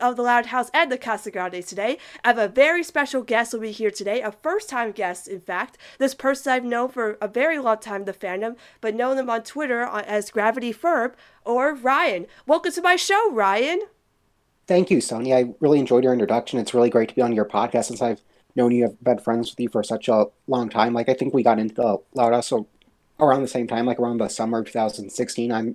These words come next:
Speaker 2: very thankful to have met you through the show and that we've s-, stayed into the Loud House for so long, that we've had, stayed friends for so long, since you're, you're definitely one of my best friends and one of the biggest Loud House and Casa Grandes fans I know.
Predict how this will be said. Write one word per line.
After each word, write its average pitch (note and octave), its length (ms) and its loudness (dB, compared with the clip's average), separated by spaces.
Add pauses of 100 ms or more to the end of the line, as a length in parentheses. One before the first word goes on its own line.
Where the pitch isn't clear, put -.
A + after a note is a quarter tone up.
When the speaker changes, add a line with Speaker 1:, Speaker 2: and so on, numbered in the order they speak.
Speaker 2:
very B2+ 200 6
thankful A#2 320 -2
to A2+ 60 0
have G#2 140 0
met G#2+ 300 -4 (540)
you C3 140 0
through B2 180 0
the A2 120 0
show A#2 260 2
and A#2 100 2
that A2+ 160 2
we've A2+ 260 -2 (100)
s-, - 160 -14 (120)
stayed D3 320 0
into A2+ 200 0
the B2 80 4
Loud G#2+ 180 0
House A2+ 180 0
for B2+ 120 0
so B2+ 180 2
long, A2+ 200 2
that A2 80 0
we've A2 140 -2
had, G#2+ 320 -2
stayed G#2 280 0
friends A#2 240 0
for G#2 80 -6
so G#2+ 140 -4
long, G#2 200 0
since G#2+ 160 -6
you're, A2 200 0
you're C#3 80 -2
definitely A#2+ 240 0
one A2 100 -2
of A2 80 -2
my G#2 220 -2 (640)
best A#2+ 240 2
friends A#2 240 0
and A#2 80 0
one A2+ 140 2
of A2+ 60 0
the G#2 60 -8
biggest A2 360 -2
Loud G2+ 200 2
House A2 180 2
and G2+ 220 0 (100)
Casa A#2 220 0
Grandes G#2 300 0
fans G#2 260 0
I F2 140 -2
know. G#2+ 420 0